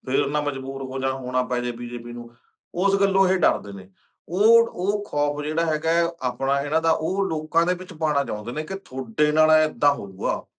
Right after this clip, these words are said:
ਜੇ ਹੁਣ ਜਿਵੇਂ ਸੱਤ ਸੌ ਕੁੜੀਆਂ ਕਹਿ ਤਾਂ ਦਿੱਤੀਆਂ, ਸੱਤ ਸੌ ਕੁੜੀਆਂ, ਸੱਤ ਸੌ ਇੱਕ ਅੱਧਾ ਵੀ ਮਾਂ-ਬਾਪ ਨਹੀਂ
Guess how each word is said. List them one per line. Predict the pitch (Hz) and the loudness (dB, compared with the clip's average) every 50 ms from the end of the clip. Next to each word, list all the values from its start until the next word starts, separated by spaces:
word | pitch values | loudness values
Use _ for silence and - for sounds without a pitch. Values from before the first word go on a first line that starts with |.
| _ _ _ _ _ _ _ _ _ _ _ _ _ - | _ _ _ _ _ _ _ _ _ _ _ _ _ -10
ਜੇ | 220 160 156 | -8 -6 -6
ਹੁਣ | 151 143 151 165 151 - - - 143 | -4 -4 -4 -4 -4 -6 -8 -10 -6
ਜਿਵੇਂ | 120 139 156 156 175 170 160 | -4 -2 0 2 2 2 2
ਸੱਤ | 156 160 156 156 | 2 0 0 0
ਸੌ | - 180 170 170 | 0 -2 -2 -2
ਕੁੜੀਆਂ | 156 165 160 160 170 170 | -4 -6 -4 -4 -4 -4
ਕਹਿ | 170 165 175 190 202 196 | 0 2 4 6 6 4
ਤਾਂ | 185 170 | 4 0
ਦਿੱਤੀਆਂ, | 151 135 113 139 151 143 | -2 -4 -4 -4 -4 -2
ਸੱਤ | 143 143 127 - | -2 -4 -4 -4
ਸੌ | - - 151 | -8 -10 -10
ਕੁੜੀਆਂ, | 131 131 135 139 143 135 - _ _ _ _ _ | -10 -8 -8 -8 -8 -10 -10 _ _ _ _ _
ਸੱਤ | - - 165 165 165 | 2 4 4 4 2
ਸੌ | - 196 - - - - | 0 -2 -2 -2 -4 -6
ਇੱਕ | 170 165 165 156 - 185 | -6 -6 -6 0 2 2
ਅੱਧਾ | 175 - 233 220 | 2 4 4 4
ਵੀ | 220 220 220 208 | 4 4 4 4
ਮਾਂ-ਬਾਪ | 196 180 180 180 180 175 180 185 | 4 4 6 6 4 4 2 0
ਨਹੀਂ | 180 180 180 | -4 -2 -2